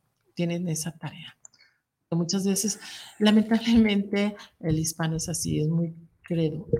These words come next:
cree en todo lo que le dicen. Entonces, este, tenemos que investigar,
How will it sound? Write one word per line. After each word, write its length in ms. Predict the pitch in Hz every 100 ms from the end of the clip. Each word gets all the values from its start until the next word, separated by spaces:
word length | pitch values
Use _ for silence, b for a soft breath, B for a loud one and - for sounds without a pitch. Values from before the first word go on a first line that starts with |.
| -
cree 540 | - 202 196 190 - 180
en 160 | 170
todo 180 | 170 160
lo 100 | 160
que 120 | -
le 60 | 190
dicen. 320 | 240 - 135 b b b
Entonces, 400 | - 160 170 -
este, 440 | 165 - 160 151 156 b b _ _ _ _ -
tenemos 420 | 165 160 170 -
que 120 | 170
investigar, 960 | 165 165 156 156 160 151 139 143 160